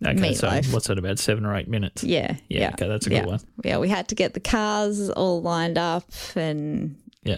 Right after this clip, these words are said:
Speaker 2: so it was all well lit, you know. So it's, it's cool. It's fun stuff we get
Speaker 1: So
Speaker 2: to
Speaker 1: you
Speaker 2: do.
Speaker 1: actually lit it with just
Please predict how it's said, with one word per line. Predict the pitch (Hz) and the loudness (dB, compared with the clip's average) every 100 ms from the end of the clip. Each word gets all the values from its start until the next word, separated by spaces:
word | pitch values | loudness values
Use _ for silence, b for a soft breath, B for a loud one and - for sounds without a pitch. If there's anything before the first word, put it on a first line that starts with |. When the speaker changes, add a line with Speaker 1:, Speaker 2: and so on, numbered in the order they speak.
| - - | -4 -4
Speaker 2:
so | - | 0
it | 143 | 2
was | 185 | 2
all | 202 180 | 2 2
well | 156 160 156 | 2 2 0
lit, | - 160 - - _ - | 0 0 0 -6 _ -4
you | 180 | 0
know. | 151 160 151 _ | 2 2 -2 _
So | - 185 - | 0 0 0
it's, | - 208 - - | -4 -6 -4 -2
it's | 254 - | -2 -2
cool. | - 339 247 | 0 2 2
It's | 214 - | 0 -2
fun | 277 302 | -2 -2
stuff | - 190 196 | -2 -2 -2
we | - | -4
get | - - | -4 0
Speaker 1:
So | 135 | 0
Speaker 2:
to | |
Speaker 1:
you | 120 107 | 2 2
Speaker 2:
do. | 113 | 2
Speaker 1:
actually | 120 - 110 | 0 0 0
lit | 104 107 110 | 0 0 0
it | - | -2
with | 113 107 - | -2 -2 -4
just | - 110 | -2 -2